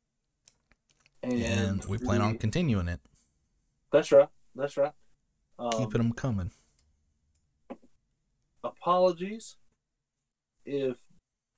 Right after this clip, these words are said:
Speaker 1: this als-, this almost sounded like our first podcast.
Speaker 2: What do you mean?
Speaker 1: Well, until we got our rhythm.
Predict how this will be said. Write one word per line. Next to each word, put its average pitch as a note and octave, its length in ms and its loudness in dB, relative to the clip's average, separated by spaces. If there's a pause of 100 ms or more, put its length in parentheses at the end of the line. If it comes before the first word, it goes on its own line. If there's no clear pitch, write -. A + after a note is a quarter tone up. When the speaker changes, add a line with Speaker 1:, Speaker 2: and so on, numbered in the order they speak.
(320)
Speaker 1:
this F3+ 220 2
als-, C#4+ 260 -6
this F3+ 240 -4
almost D4+ 360 0
sounded D#3 260 0
like B2 320 -2
our B2 320 -2 (120)
first C3+ 600 2 (680)
podcast. G#2 680 -8 (300)
Speaker 2:
What F#2+ 80 -4
do F#2+ 40 0
you F2+ 60 -2
mean? F2+ 180 -4 (1300)
Speaker 1:
Well, D#3+ 340 4 (240)
until C#3+ 260 -6
we D#3 80 -4
got D3+ 180 -6
our A#2 160 -4
rhythm. A#2 380 -2